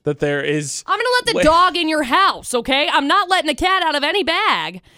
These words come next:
Speaker 2: I'm letting dogs go to your home, and you're welcome.
Speaker 1: Here's the, here's the predicament with her issue, but also probably would help her, is that there's set breeds that she wants to adopt.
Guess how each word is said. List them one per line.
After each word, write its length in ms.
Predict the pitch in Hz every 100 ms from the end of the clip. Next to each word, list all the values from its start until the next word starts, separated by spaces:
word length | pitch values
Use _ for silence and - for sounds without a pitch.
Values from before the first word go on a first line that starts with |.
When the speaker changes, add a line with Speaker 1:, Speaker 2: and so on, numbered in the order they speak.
| _ -
Speaker 2:
I'm 60 |
letting 260 | 254 330 302
dogs 520 | 262 339 370 285 269
go 140 | 208 294
to 60 |
your 160 | 269 269
home, 420 | 302 311 214 165
and 120 | -
you're 120 | 214 226
welcome. 560 | 240 220 180 139 - -
Speaker 1:
Here's 260 | 190 262 214
the, 120 | 196
here's 300 | 175 240 226
the 100 | 208
predicament 680 | - 190 170 175 165 160 -
with 220 | 147 151
her 100 | 143
issue, 420 | 143 143 - 135
but 160 | 120 120
also 380 | 131 139 147
probably 540 | 131 143 131 120 123 127
would 180 | 120 120
help 260 | 127 123
her, 280 | 117 113 101 - _ _ -
is 140 | 143
that 140 | 147 147
there's 200 | 165 151
set 400 | - 214 196 -
breeds 400 | 151 165 147 110
that 120 | 117
she 160 | - 143
wants 300 | 139 135 -
to 140 | 131
adopt. 480 | 113 143 127 117